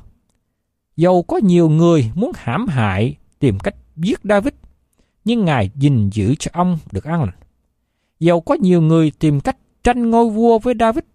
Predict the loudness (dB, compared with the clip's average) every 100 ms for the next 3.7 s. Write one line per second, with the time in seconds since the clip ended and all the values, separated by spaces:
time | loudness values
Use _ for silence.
0 | _ _ _ -4 -2 -2 -4 -6 -4 -4
1 | -2 -4 -4 -4 -2 -4 -6 _ _ _
2 | _ _ _ _ _ -2 0 -2 -2 -6
3 | -4 -4 0 2 4 2